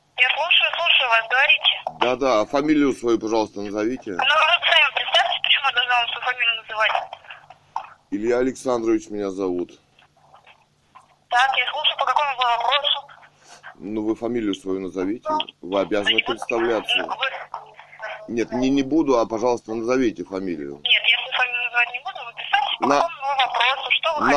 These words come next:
Speaker 1: хотели.
Speaker 2: основании чего вы не будете? Вы в государстве Р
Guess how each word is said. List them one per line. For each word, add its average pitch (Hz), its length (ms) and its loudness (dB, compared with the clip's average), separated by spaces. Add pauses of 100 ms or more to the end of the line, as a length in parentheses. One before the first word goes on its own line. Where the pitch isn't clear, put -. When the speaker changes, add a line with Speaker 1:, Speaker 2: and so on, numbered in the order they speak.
Speaker 1:
хотели. 151 180 4
Speaker 2:
основании 151 440 6
чего 143 280 4
вы 147 120 2
не 143 80 0
будете? 139 400 2
Вы 113 240 4
в 110 100 -6
государстве 110 840 -2
Р 101 200 2